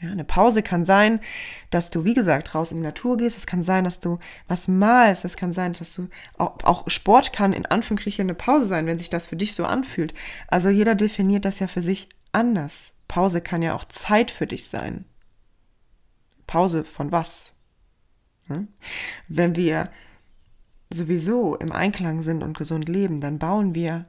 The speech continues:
automatisch Pausen ein. Und wenn du das noch nicht automatisch in deinem Leben hast, dann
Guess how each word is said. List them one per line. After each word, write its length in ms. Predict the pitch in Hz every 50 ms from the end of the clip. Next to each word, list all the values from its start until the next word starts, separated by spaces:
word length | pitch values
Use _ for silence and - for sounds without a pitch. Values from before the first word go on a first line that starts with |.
| _ _ _
automatisch 1000 | - 170 180 - - 175 180 185 190 202 208 202 - 160 151 - - - - - _ _ _
Pausen 440 | - - 180 180 185 180 175 170
ein. 460 | - - - 196 - - - - 160 - _ _ _ _ _ _ _ _ _ _ _ _ _ _ _ _ _ _ _ _ _ _ _ _ _ _ _ _ _ _ - - - - - - - - _
Und 180 | - 170 165
wenn 160 | 156 180 180 190
du 80 | 190
das 300 | 175 170 165 170 - -
noch 120 | 165 165 160
nicht 180 | 170 - -
automatisch 640 | - 185 185 - 180 175 185 196 214 214 190 175 175
in 100 | - 165
deinem 180 | 165 156 151 156
Leben 300 | 147 147 151 147 160 170
hast, 300 | 196 180 - - - -
dann 180 | 147 151 147